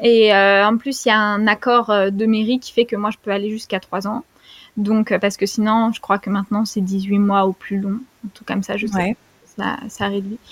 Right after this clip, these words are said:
Speaker 1: Et donc, moi, je peux aller jusqu'à trois ans. Donc, je vais aller jusqu'à trois ans. Et puis,
Speaker 2: Ok.
Speaker 1: ensuite, il faudra que je démissionne.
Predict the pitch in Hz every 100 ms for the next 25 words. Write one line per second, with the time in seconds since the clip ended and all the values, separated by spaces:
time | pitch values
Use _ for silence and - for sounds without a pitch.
0 | - - 226 233 269 - 240 202 233 254
1 | - 214 - 202 226 330 269 220 208 202
2 | 202 247 294 254 - 294 - - 185 -
3 | - _ _ - - - - 240 240 -
4 | 269 254 233 240 - 208 - 247 - 277
5 | 214 202 202 214 226 220 202 202 196 202
6 | 202 - -